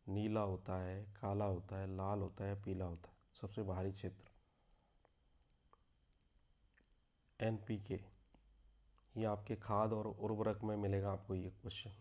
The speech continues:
दहन किसे कहते हैं? चार संकटापन जंतुओं के नाम, ये क्वेश्चन आ चुका है संकटापन वाला, दो जीवाश्मी ईंधनों के नाम, ये सारे आपको पढ़ के आने हैं।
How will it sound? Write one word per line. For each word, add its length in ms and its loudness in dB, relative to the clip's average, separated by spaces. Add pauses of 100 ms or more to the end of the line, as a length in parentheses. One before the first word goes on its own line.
(840)
दहन 360 4
किसे 260 0
कहते 280 -2
हैं? 200 -6 (1300)
चार 220 6
संकटापन 580 2
जंतुओं 380 0
के 80 0
नाम, 240 4
ये 120 2
क्वेश्चन 380 2
आ 100 6
चुका 220 -2
है 60 2
संकटापन 520 0
वाला, 260 2 (1300)
दो 220 2
जीवाश्मी 500 2
ईंधनों 360 2
के 100 2
नाम, 160 -2 (1300)
ये 180 2
सारे 280 0
आपको 280 0
पढ़ 200 0
के 120 -2
आने 200 0
हैं। 120 -10